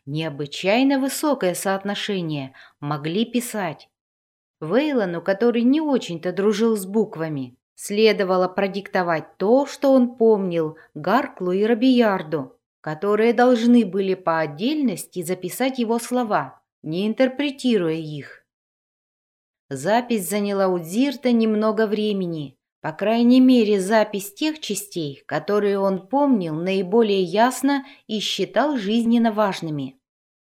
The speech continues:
Он понимал, что каждое слово могло дать необходимый ключ к разгадке, но тогда он был слишком взволнован,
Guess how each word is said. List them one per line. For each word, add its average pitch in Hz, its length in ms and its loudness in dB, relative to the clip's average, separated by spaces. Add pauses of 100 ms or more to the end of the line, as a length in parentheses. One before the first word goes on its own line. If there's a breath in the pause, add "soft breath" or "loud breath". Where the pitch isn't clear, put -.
(380)
Он 226 280 2
понимал, 233 600 4
что - 180 -6
каждое 202 500 0
слово 240 520 2
могло 190 440 -2
дать - 400 -4 (140)
необходимый 165 720 0
ключ 247 340 0
к - 80 -8
разгадке, 247 800 0 (400)
но 180 240 -2
тогда 220 420 0
он 202 220 -2
был 165 160 -2
слишком 262 560 -2
взволнован, 254 880 2